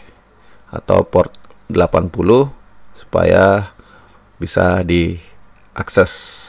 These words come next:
web servernya. Atau kalau pakai I P tables, port delapan puluh,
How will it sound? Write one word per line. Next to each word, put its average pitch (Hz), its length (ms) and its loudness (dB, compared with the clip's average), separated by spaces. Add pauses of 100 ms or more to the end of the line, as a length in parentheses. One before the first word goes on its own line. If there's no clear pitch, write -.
(440)
web - 160 -12
servernya. - 480 -6 (1500)
Atau - 160 -8
kalau 92 160 2
pakai 90 320 0
I - 20 -6
P - 140 -8
tables, 120 640 4
port 82 160 -6
delapan 90 320 -4
puluh, 120 560 0